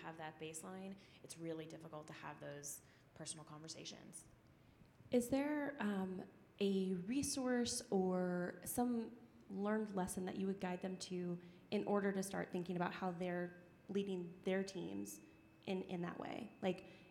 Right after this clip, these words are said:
Speaker 2: is there a book, or is there, um, a case study, or is there something else that they can look at to, like, m-,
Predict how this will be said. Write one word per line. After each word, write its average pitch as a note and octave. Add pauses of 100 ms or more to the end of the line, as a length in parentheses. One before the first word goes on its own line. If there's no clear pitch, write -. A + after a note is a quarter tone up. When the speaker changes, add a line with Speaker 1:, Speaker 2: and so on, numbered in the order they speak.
Speaker 2:
is F#3
there E3+
a E3+
book, G#3+
or F#3
is F3+
there, F3
um, F3
a F#3 (100)
case C#4
study, F3+
or F#3+
is F#3
there F#3
something G#3+
else F#3
that -
they F#3+
can F3+
look F3
at F#3+
to, F3+
like, F3 (100)
m-, F3+